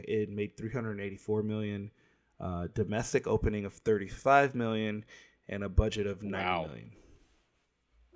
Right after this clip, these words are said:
Speaker 2: Okay, so I was off. I said sixty. So the opening was thirty-five million. That's, I mean, but look at, I mean, that's four times the amount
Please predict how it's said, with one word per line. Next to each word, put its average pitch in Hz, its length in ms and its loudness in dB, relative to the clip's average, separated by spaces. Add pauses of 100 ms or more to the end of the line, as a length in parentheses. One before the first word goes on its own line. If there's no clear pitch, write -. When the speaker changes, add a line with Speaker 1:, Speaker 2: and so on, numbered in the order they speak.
(840)
Speaker 2:
Okay, 107 160 2
so 113 160 4
I 117 140 10
was 117 180 4
off. 95 320 6
I 95 80 4
said 95 240 -4
sixty. 85 360 -4
So 92 280 2 (180)
the 101 140 -8
opening 139 280 6
was 113 120 4
thirty-five 101 560 2
million. 87 380 -4
That's, 107 380 4 (1040)
I 117 60 2
mean, 139 140 8
but 135 140 6
look 156 180 6
at, - 120 4
I 123 40 -2
mean, 139 140 4
that's 139 200 2
four 147 280 2
times 143 360 2
the 123 140 2
amount 117 320 4